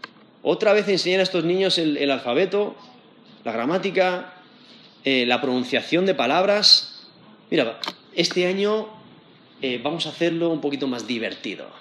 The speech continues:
¿no? Voy a cambiar el alfabeto. Voy a cambiar la pronunciación. Voy a, voy a cambiar la gramática. Voy a cambiar todo sobre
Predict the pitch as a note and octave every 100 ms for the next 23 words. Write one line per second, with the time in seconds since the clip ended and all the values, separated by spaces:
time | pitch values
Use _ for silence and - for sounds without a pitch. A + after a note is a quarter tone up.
0 | - C3 F#3+ G#3 - - - - C3 G3
1 | G3 - C3 C3 C3+ D3+ C3 A2 G#2+ A2+
2 | F#2 F2 D2 - - - - - - D#3
3 | A3+ A3+ - F#3+ D#3+ D3+ F#3+ G3 E3 D3+
4 | C#3 C3 B2 B2+ - A#2+ F#2+ D2+ - -
5 | - - B2+ F#3 A3 G#3+ - - C#3 F3+
6 | A3 A3 F#3+ F3+ D#3 F#3 G3+ G3+ F#3 F3
7 | D#3 D#3+ D3+ D3+ D3+ D3 C3+ C3+ B2 G#2
8 | F#2 - - - - - - - - A#2+
9 | F3+ A#3 A3+ G3 F#3 A3 - G#3+ A3 G#3
10 | F3+ E3+ D#3 C#3+ -